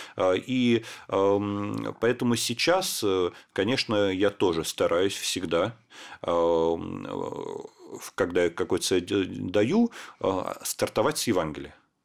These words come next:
При этом это мне важно не только, чтобы человека уже убедить, это мне важно и для себя, потому что я отталкиваюсь от Евангелия, значит, всё-таки я не говорю совсем от ветра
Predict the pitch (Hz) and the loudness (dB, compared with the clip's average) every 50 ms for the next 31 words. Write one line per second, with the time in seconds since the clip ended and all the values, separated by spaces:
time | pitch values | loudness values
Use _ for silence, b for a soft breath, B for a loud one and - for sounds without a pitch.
0 | B B B B B B - 123 156 156 147 135 135 131 - 127 127 127 127 120 | B B B B B B 2 2 2 2 2 2 0 2 2 0 2 2 2 2
1 | 143 156 143 - 135 120 120 123 120 - 143 120 113 - - - 113 107 - - | 2 0 0 0 0 0 0 0 0 0 0 0 0 -2 -2 -2 -4 -2 -2 -2
2 | 113 113 151 190 190 - 98 85 - 90 85 82 85 82 76 71 - - - - | 0 2 2 2 2 2 0 2 2 2 2 2 0 -4 -6 -8 -12 -14 -14 -10
3 | - 104 - - 107 104 107 110 110 135 143 - - 107 101 107 110 110 - - | -6 -6 -2 0 0 2 2 2 2 2 2 2 0 0 0 0 0 0 0 -2
4 | 120 110 95 78 - - - 92 87 87 82 - - - 87 85 92 117 110 95 | 0 0 0 0 0 -4 -6 -4 -4 -4 -4 -6 -4 -4 -2 0 2 2 2 2
5 | 87 - - - 101 85 - - 82 - - 90 - - 101 95 135 175 175 127 | 0 -2 -2 -2 -2 0 -2 -4 -8 -6 -6 -6 -4 -2 0 0 0 0 -2 -2
6 | 95 87 85 - 92 92 - - - - - 101 - - 98 92 95 92 92 92 | -2 -2 -2 -2 -2 -4 -4 -6 -6 -2 -2 -2 -2 -2 -2 0 0 0 0 0
7 | 92 98 107 131 127 117 - 117 107 - - 175 156 117 - - 92 82 - 87 | 2 2 4 4 2 0 0 -2 -2 0 0 0 0 0 -2 0 -2 -2 -2 -2
8 | 85 80 - | -4 -4 -6